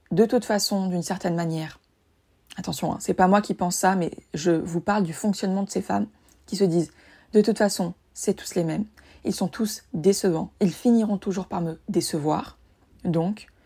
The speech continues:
je vais chercher à en profiter et je vais profiter de leur argent. Et c'est tout, tout simplement. Ça, c'est la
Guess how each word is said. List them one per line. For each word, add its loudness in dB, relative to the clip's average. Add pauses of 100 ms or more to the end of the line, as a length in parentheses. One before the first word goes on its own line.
(140)
je 0
vais 4
chercher -6 (160)
à -6
en -4
profiter -8 (360)
et 6
je 6
vais 6
profiter -4 (380)
de 4
leur 4 (140)
argent. -8 (220)
Et 2
c'est 0
tout, 0 (600)
tout -10
simplement. -4 (200)
Ça, 0 (480)
c'est -2
la 2